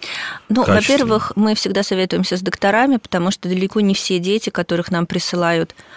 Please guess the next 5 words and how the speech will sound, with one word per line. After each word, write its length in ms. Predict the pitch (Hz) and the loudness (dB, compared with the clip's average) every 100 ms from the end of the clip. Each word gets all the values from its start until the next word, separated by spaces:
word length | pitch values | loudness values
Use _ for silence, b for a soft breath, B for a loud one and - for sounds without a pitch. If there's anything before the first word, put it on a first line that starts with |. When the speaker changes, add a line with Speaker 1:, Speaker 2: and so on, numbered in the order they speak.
| B | B
Speaker 1:
в 100 | 175 | 0
России, 760 | 170 175 - 202 185 156 139 180 B B B B - | 0 0 0 0 0 0 -4 -8 B B B B -8
эм, 640 | - 170 165 160 156 156 - - - - - | -2 2 2 2 2 0 -4 -12 -16 -16 -12
с 200 | - 139 165 | -6 -4 0
диагнозом, 920 | 175 175 165 160 151 151 143 135 151 | 2 4 4 0 0 -2 -2 -2 -6